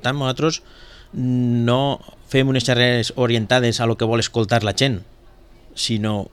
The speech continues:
unes xerrades orientades a la realitat, i a la realitat que anem a tindre cada dia més, perquè molts pesticides eh, automàticament en la política que està fent,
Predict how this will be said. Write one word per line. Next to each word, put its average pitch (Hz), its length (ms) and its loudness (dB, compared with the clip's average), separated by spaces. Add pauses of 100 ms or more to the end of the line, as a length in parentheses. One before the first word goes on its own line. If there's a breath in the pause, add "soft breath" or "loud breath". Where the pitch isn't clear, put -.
unes 123 280 -2
xerrades 147 500 2
orientades 120 580 0
a 120 60 -2
la 113 100 0
realitat, 107 560 -2
i 110 80 -6
a 110 40 -6
la 104 100 -6
realitat 101 420 -4
que 135 80 -6
anem 123 120 -4
a 117 100 -4
tindre 127 280 -4
cada 117 200 -2
dia 113 300 -2 (280 soft breath)
més, 123 280 -4 (120)
perquè 123 360 -2 (800 soft breath)
molts 117 640 0
pesticides 131 760 -2 (840 soft breath)
eh, 107 760 2
automàticament 117 960 -2
en 113 160 -2
la 104 100 -2
política 107 420 -2
que 104 80 -6
està 104 180 -6
fent, 101 420 -6